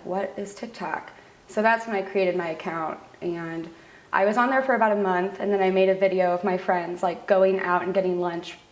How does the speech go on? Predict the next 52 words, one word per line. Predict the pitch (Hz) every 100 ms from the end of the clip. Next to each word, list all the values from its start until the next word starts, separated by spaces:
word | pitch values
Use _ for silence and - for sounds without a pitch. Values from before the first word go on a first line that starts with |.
| _ _ -
pre-covid | 202 196 - 202 190 170 170
even, | 170 165 160 185 - - - - _ -
and | 185 180 175 175 175 -
it | -
got, | 220 220
like, | 233 226
seven | - 277 285
hundred | 277 262
likes | 262 226 190 -
in | 202
an | 190
hour, | 208 196 170 - - - - -
and | 180
I |
was | 180 180
like, | - -
"Okay, | 269 220 190 208
something | - 247 269 269
is | 262
clearly | 254 226 226
going | 220 220 214
on | 208
here, | 220 254 185 196 220 - - - _ -
and | 185 185 180 180
I | - 190
need | 196 190
to |
get | 202 196
to | 202
the | 196
bottom | 214 208 175
of | 165
it." | - - -
I | -
have | 185 196 185
a | 180
background | 185 185 190 175
in | 175
social, | - 190 180 190 180 190 190
so | - 196
I | 185
was | 185
like, | 190 180
"I | 233
need | 277
to | 233
at | 214
least | 196 196 190
know |
what | 165 160
this | - -
is." | - - -